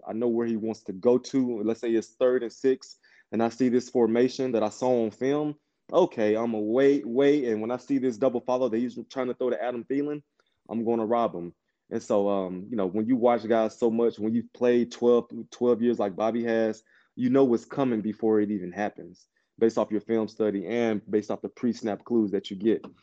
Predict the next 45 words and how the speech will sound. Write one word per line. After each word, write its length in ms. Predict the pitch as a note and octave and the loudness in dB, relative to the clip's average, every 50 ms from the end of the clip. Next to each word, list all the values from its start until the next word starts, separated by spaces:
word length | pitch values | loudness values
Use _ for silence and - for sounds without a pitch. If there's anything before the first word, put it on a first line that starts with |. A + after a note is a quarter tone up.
| _ - _ _ _ | _ -20 _ _ _
And 80 | - A#2 | -4 2
so 120 | - E3 | 4 4
that 100 | D3+ D#3 | 4 4
comes 220 | D3+ E3 D#3 C#3 C#3 | 4 2 0 0 0
with 80 | C3 | -2
time. 300 | C#3+ A#2 G2 F2 E2 E2 - | -2 -2 -4 -4 -6 -10 -6
It 120 | - A#2+ B2+ | -2 0 4
doesn't, 340 | C#3+ D3 C#3 D3 C#3+ - - | 4 4 4 4 2 2 2
<laughs> 0 | |
it 120 | D#3 C3+ | 2 4
doesn't 380 | D3+ D#3+ - D3 - D3 C#3+ - | 2 2 0 0 -4 -4 -2 0
happen 240 | D#3+ C#3 C3+ C#3 | -2 -2 -2 -2
overnight. 380 | C3+ C3 B2 B2+ B2+ B2 B2+ A#2 - | -2 -2 -2 -2 -4 -4 -4 -4 -2
I 60 | A2+ | -2
remember 220 | B2+ C3 C3+ C3 C3 | 0 0 0 -2 -2
when 80 | B2+ | -2
I 100 | B2+ B2+ | -2 -2
was 140 | B2+ B2+ A2+ | -2 -2 -4
a 60 | A#2+ | -4
rookie, 420 | A#2 A#2+ C3+ C3 C3 - C3+ B2+ _ _ _ _ _ _ _ - | -4 -4 -4 -4 -6 -8 -18 -20 _ _ _ _ _ _ _ -2
I 80 | - C3 | -2 0
was 80 | C3 | 0
just 120 | - A#2+ C3 | 0 -2 -2
out 120 | B2 A2+ | -2 -2
there 80 | A#2 G#2+ | -4 -6
trying 240 | - - B2 A#2+ | -6 -6 -6 -6
to 60 | A#2+ A2 | -6 -6
survive 400 | - B2 G#2 A#2 A#2 A#2 A2+ G2+ | -6 -6 -4 -2 -2 -2 -2 -2
and 80 | G#2 G#2+ | -4 -4
not 160 | A#2+ A#2 A2+ | -4 -4 -4
mess 240 | A#2+ B2+ A#2+ - B2+ | -4 -4 -4 -4 -4
up. 160 | G#2+ F2 - _ _ - | -6 -6 -8 _ _ -6
That 140 | A2 B2 C3 | -2 0 2
was 140 | C#3 C3+ A#2+ | 2 2 0
my 160 | C3+ B2+ B2+ A#2+ | 0 0 0 0
goal 240 | A2+ A#2 A2+ A2 | 2 2 2 2
as 120 | A2 G#2 G2 | 0 -2 -2
a 60 | G#2 | -4
rookie. 220 | G#2+ A#2 G#2+ - - | -4 -6 -4 -2 0
Just 160 | C#3 D#3+ C#3+ | 2 2 4
don't 160 | D#3+ D3+ D3+ | 4 4 4
mess 160 | D#3 D3 - | 2 0 0
up, 140 | - A2 F2+ | -2 -8 -8
K 180 | - G#2+ G2 F#2+ | -6 -8 -8 -8
J. 120 | - - | -8 -12